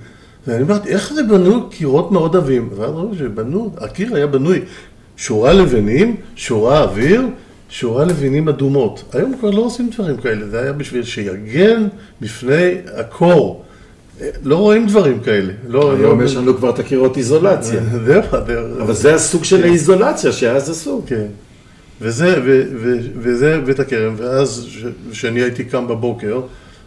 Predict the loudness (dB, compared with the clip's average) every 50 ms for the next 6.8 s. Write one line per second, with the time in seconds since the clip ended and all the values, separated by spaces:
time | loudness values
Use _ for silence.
0 | -20 -14 -10 -10 -10 -10 -10 -12 -12 -12 -10 -12 -14 -14 -10 -8 -8 -8 -8 -8
1 | -10 -12 -4 -4 -4 -4 -4 -10 -12 -10 -8 -6 -4 -4 -4 -4 -4 -6 -10 -14
2 | -20 -20 -20 -20 -20 -20 _ -14 -6 -4 -4 -4 -4 -6 -10 -8 -8 -8 -6 -6
3 | -8 -8 -8 -8 -8 -8 -10 -10 -8 -10 -10 -4 0 0 0 2 2 2 2 2
4 | 2 0 -8 -12 -14 -20 _ _ _ _ _ _ _ _ _ -20 _ _ _ _
5 | _ _ _ _ _ _ _ _ -14 -6 -6 -4 -4 -4 -6 -6 -6 -4 -2 0
6 | 0 0 0 -2 -2 -4 -4 -6 -6 -6 -8 -8 -8 -8 -8